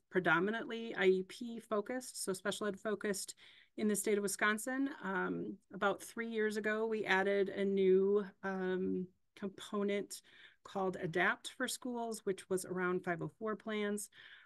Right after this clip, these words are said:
Um, and then we were, um, asked to expand again because of, of what we do. So we actually decided to, um,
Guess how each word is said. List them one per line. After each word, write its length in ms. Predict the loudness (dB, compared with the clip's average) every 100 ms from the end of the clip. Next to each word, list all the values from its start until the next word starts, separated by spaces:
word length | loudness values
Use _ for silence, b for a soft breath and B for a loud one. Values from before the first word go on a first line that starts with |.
| _
Um, 420 | 4 6 6 4 2
and 180 | 0 2
then 220 | 0 -2
we 380 | -6 -6 -2 -4 B -16 -14 B -10
were, 560 | -2 4 4 4 2 0
um, 600 | -2 0 -2 -2 -4 -6 -10 _
asked 360 | 0 0 -2 -8
to 160 | -4 -4
expand 380 | -2 0 4
again 380 | 6 6 4 2
because 560 | -4 -4 0 0 -2 -8 -2
of, 300 | 0 0 -4 -10
of 140 | -8 -2
what 160 | 2 6
we 100 | 6
do. 240 | 4 0
So 360 | -2 2 4 4 B B B 2
we 80 | 6
actually 600 | 6 4 2 4 2 2
decided 540 | 0 2 2 0 -2
to, 520 | -4 -2 0 2 2 2
um, 500 | 0 0 0 0